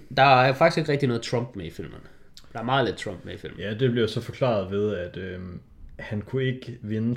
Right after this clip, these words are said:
Speaker 2: Trumps gunst ved at give noget direkte til Trump, fordi at i Borat et, der skider han uden foran et af
Speaker 1: <laughs>
Speaker 2: Trumps hoteller.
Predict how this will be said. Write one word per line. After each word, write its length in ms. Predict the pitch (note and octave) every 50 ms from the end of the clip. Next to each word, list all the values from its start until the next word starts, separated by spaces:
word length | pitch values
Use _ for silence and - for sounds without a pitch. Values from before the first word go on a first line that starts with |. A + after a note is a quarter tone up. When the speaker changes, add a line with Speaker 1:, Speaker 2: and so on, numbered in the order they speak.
| A#2+ -
Speaker 2:
Trumps 320 | A#2+ G#2 G#2+ A2+ A2+ -
gunst 500 | - - A2 G#2+ G#2+ G#2+ - - - - - -
ved 220 | G2 G2+ G2 F2+
at 140 | F2 E2+ F2+ - -
give 240 | G#2 G#2 G#2 G2+ - -
noget 400 | G2+ G2 F#2 F#2+ G2 F#2 - -
direkte 360 | C#3+ D3 B2+ G#2+ G2 - G2+
til 160 | F#2 - -
Trump, 340 | - - G#2 G2 G2 G#2 -
fordi 380 | - - - F#2 G#2 G#2 G2+ -
at 140 | - - -
i 40 |
Borat 420 | - - G#2 G2+ G2+ G2 G2 F2+ G2
et, 200 | G#2+ G#2 G#3 -
der 120 | G2+ F#2
skider 480 | - - - - C3 B2 A2+ G#2 E2+ E2
han 140 | E2+ E2+ F2
uden 220 | G2 G2 G2 G2+
foran 440 | - - G2 F#2 F2+ F2 F2+ F2 - - - - _ _ _ _ _ _
et 140 | - G#2+ G2
af 80 | G2 - D3
Speaker 1:
<laughs> 40 | -
Speaker 2:
Trumps 240 | G#2+ G2 G2 - -
hoteller. 440 | G#2+ G2 - G#2+ G#2 F#2 E2+ F2+